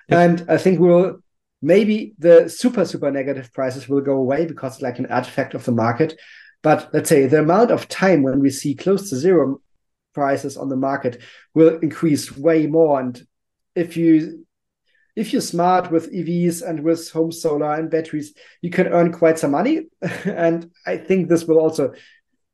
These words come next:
Speaker 2: uh, energize people for, um, like, with the hunt for the cheapest gasoline, like, "Oh, that's on the other side of the city, it's two cents cheaper."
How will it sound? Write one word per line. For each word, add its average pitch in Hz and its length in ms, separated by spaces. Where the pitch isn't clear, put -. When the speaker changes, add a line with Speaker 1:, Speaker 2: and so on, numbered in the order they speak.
Speaker 2:
uh, 160 160
energize 165 560
people 143 400
for, 135 640
um, 131 380
like, 151 280
with 160 160
the - 100
hunt 165 300
for 147 180
the 143 120
cheapest 165 500
gasoline, 143 600
like, 123 180
"Oh, 180 280
that's 160 400
on 185 80
the 185 120
other 196 140
side 185 220
of 170 100
the 151 80
city, 185 240
it's 139 100
two 202 160
cents 160 380
cheaper." 196 400